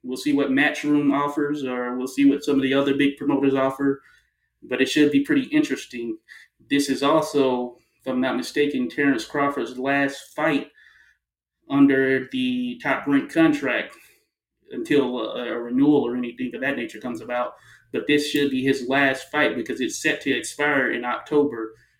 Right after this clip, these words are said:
his current contract, and I haven't seen anything regarding a new one. I think that he may ultimately sign with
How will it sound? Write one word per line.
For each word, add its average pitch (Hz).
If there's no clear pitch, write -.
his 120
current 151
contract, 117
and 113
I 120
haven't 120
seen 123
anything 117
regarding 120
a 117
new 135
one. 120
I 139
think 160
that 131
he 143
may 127
ultimately 123
sign 123
with 113